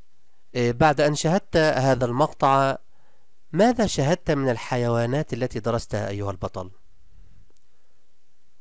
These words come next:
نلاحظ معاً. أقول: "شاهدت من الحيوانات التي درستها". نعم، أحسنت.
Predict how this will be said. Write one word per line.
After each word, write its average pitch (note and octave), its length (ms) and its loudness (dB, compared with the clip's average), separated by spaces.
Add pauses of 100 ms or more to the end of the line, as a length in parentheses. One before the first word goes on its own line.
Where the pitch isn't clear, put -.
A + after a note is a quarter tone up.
(220)
نلاحظ G#2 400 -2
معاً. B2+ 360 -2 (760)
أقول: A2+ 580 0 (680)
"شاهدت A#2+ 840 2 (600)
من D#3+ 160 6
الحيوانات A#2+ 840 6
التي A#2 300 -2
درستها". C#3+ 760 0 (600)
نعم، B2 380 0 (140)
أحسنت. A#2+ 600 0